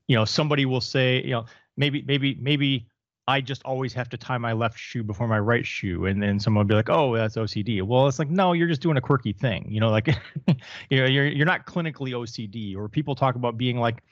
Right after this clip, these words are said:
on the spectrum, and just kinda, like, casually dismiss that as, "Oh, he's on the spectrum." It's like, "Well, is he really, or are you just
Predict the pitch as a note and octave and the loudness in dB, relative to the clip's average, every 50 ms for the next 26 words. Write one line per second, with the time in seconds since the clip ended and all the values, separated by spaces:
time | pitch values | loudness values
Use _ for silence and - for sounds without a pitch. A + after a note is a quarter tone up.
0 | _ _ _ _ _ A#2+ C3 B2+ B2 A2 - - - - C3 - _ - - A2 | _ _ _ _ _ 4 4 4 2 0 -4 -2 -2 -4 -4 -4 _ -10 -8 -6
1 | G2+ F#2+ G2 F#2 - _ _ _ _ _ _ C3 B2 A2+ A#2 A2 - - B2+ A#2 | -6 -6 -8 -10 -12 _ _ _ _ _ _ -2 0 0 0 0 0 0 0 0
2 | A2+ A2 - _ - - D3 C#3+ C3 G#2 C3+ B2 A#2 A#2 A2 G#2 A#2+ A#2+ A#2 B2 | 0 -2 -2 _ -4 0 0 0 0 0 -4 -4 -4 -6 -6 -6 -6 -6 -4 -2
3 | C3 C#3 - - - G#2 G2 F#2 G#2+ G#2+ G#2+ A2+ D#3 D#3 C#3+ C#3 C3+ C3 C3 B2+ | -4 -4 -4 -4 -6 -6 -4 -2 -2 0 2 2 4 4 4 4 4 4 4 2
4 | A#2+ A#2 A2 - - D3 - - A2+ G#2+ A2 A2+ C#3 D3 C#3 E3+ F3+ F#3+ F3+ F3+ | 2 -2 -4 -2 -2 -4 -2 -4 -8 -8 -6 -6 -6 -6 -4 -2 -2 0 0 0
5 | E3 C#3 D3 D#3+ E3 E3 E3 D3+ C3 A#2+ A#2+ B2 B2 B2+ B2+ A#2+ C3 B2 - | 0 2 2 2 4 4 4 4 4 4 4 4 2 0 0 0 0 -2 -2